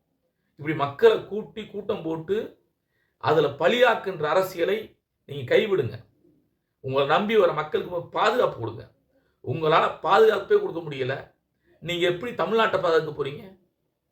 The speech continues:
சொல்லுங்க. உங்களை நம்பி வர அந்த தொண்டர்கள் உங்களால பாதுகாக்க முடியல.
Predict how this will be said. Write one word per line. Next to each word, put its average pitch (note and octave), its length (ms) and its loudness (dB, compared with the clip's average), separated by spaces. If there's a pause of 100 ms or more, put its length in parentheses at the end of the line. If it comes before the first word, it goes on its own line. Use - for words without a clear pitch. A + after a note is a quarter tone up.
(400)
சொல்லுங்க. D#3 540 2 (1400)
உங்களை A#2+ 220 2
நம்பி G3+ 300 0
வர D3+ 180 4 (480)
அந்த C#3+ 260 -2
தொண்டர்கள் A3 440 4
உங்களால F#3+ 220 2
பாதுகாக்க F#3 340 2
முடியல. C#3 300 -6